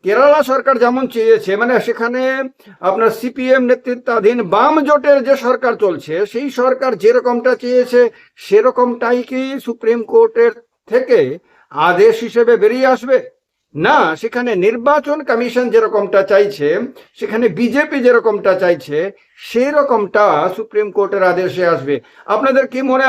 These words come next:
হয়, সেটা জানাবেন কমেন্ট বক্সে কমেন্ট করে। ভিডিওটা ভালো লাগলে লাইক করে দিয়ে শেয়ার করে দেবেন, সঙ্গে থাকবেন। আর আরো অনেক কথা হবে,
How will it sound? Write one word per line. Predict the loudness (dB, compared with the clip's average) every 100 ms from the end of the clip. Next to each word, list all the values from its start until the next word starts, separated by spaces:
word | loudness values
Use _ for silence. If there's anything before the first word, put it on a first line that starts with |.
| 2
হয়, | 2
সেটা | 2 2 0
জানাবেন | 0 0 0
কমেন্ট | -2 -2 -2
বক্সে | -2 -2
কমেন্ট | -4 -4 0
করে। | 0 2
ভিডিওটা | 2 0 0 0
ভালো | 2 2
লাগলে | 2 2 2
লাইক | 0 0
করে | -2 0
দিয়ে | -2 0
শেয়ার | -4 -2
করে | -4 -4
দেবেন, | -4 -6 -6
সঙ্গে | -4 -2 -2
থাকবেন। | 0 2 2 0 -10 -20 _ -2 2
আর | 2 2 0 -2 -8 _ _ -4
আরো | 0 2 2
অনেক | 2 0 -2 -2
কথা | -2 0 0
হবে, | 2